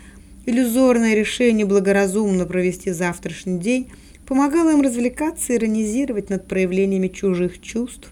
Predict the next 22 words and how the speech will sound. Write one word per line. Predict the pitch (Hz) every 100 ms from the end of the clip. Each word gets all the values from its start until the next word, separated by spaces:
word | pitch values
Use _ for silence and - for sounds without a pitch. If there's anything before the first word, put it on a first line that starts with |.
| - - - -
которые | 330 349 320
были | 262 269 269
менее | 262 269 202 170
сильными, | - - 170 170 165 165
чем | - 160
их | 151
собственные. | - 214 - - 156 151 147 156 - - - - - - - - -
Танкреди | 349 349 330 269 208
разочаровался | 196 185 - 196 180 170 170 -
в | -
Кончете. | - 151 - - 151 - 165 165 - - - - 190
В | 196
Неаполе | 214 226 226 226 226
он | 226 226
испытывал | 233 - 415 453 196 180
по | 180
отношению | 175 180 - 202 190 185
к | 208
ней | 190 185 226 -
известное | 311 202 190 - 190
угрызение | 180 185 185 185 185 180
совести | - 269 269 208 - 202